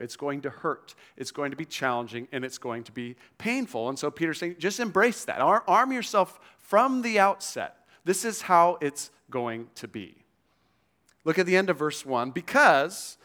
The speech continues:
whoever suffers in the body is done with sin." Now, that's a, I, that's a strange statement, isn't it? Um, I've suffered in the body, and I'm not done with sin, so I'm not sure there.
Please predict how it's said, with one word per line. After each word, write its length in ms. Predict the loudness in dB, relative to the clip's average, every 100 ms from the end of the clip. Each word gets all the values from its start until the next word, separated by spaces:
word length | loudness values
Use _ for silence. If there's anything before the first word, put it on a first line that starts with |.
| _ _ _ _ 6
whoever 260 | 8 10 6
suffers 520 | 4 4 4 0 0
in 120 | -2
the 80 | 2
body 340 | 4 6 4
is 140 | -2 2
done 240 | 2 2
with 120 | -2
sin." 440 | -4 -8 -8 -10 -20 _ _ _ _ _ _ _ -20 _ _ _ _ _
Now, 80 | -4
that's 160 | -4 -2
a, 160 | 2
I, 80 | 2
that's 200 | 2 -4
a 40 | -6
strange 460 | -8 -6 -6 -10
statement, 480 | -14 -12 -12 -10 -8
isn't 120 | -6
it? 100 | -8 _ _ _ _ _ _ _ _
Um, 280 | -2 -2 -2 0
I've 160 | 0
suffered 320 | 0 -4 -2 -8
in 60 |
the 80 | -4
body, 240 | -2 0
and 80 | -2
I'm 100 | -4
not 140 | -6 -8
done 160 | -10
with 100 | -12
sin, 300 | -14 -14 -14 _ _
so 200 | -8 -4
I'm 80 | -4
not 180 | -4 -6
sure 240 | -6 -6
there. 300 | -4 -4 -4